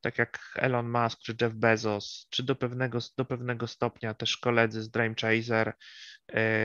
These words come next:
no, Orbital A T K to jest raczej taki bardziej klasyczny biznes.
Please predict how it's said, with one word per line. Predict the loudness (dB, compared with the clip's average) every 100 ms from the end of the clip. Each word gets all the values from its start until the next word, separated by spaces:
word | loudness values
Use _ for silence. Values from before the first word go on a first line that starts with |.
| 2 2 0 0 -2 -2 -4 -4 -6 -6 -8 -12 -16 -10
no, | -2 0 -2 _ -4
Orbital | -2 -2 0 2
A | 2
T | -2
K | 0 2 2
to | 0
jest | -4
raczej | -6 -6 -6
taki | -8 -10 -4
bardziej | -4 -4
klasyczny | -8 -8 -6 -8 -8
biznes. | -10 -6 -2 -2 -2